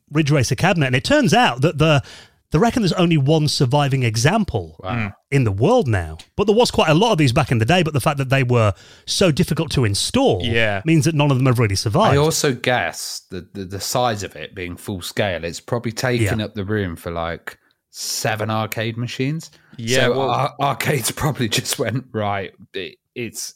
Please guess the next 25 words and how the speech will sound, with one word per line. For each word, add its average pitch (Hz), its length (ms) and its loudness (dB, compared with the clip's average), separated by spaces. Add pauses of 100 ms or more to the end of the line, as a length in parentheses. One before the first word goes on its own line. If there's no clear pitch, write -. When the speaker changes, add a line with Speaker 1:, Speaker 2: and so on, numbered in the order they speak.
Speaker 2:
out 113 220 -4
of 95 60 -18
date. 90 340 -8
Let's 98 180 -12
get 110 180 -6
rid 92 140 -8
of 87 100 -12
it 87 180 -12
and 90 220 -16
fill 95 240 -12
it 90 160 -14
up 90 240 -14
with, 92 240 -18 (100)
you 98 100 -14
know, 92 140 -12
money-making 87 680 -12
machines." 87 500 -16
Speaker 3:
Well, 147 200 -4
well, 147 320 -2 (100)
interesting 165 560 -4
you 107 60 -6
should - 180 -10
say 123 200 0
that. 107 180 -6
So 107 220 -4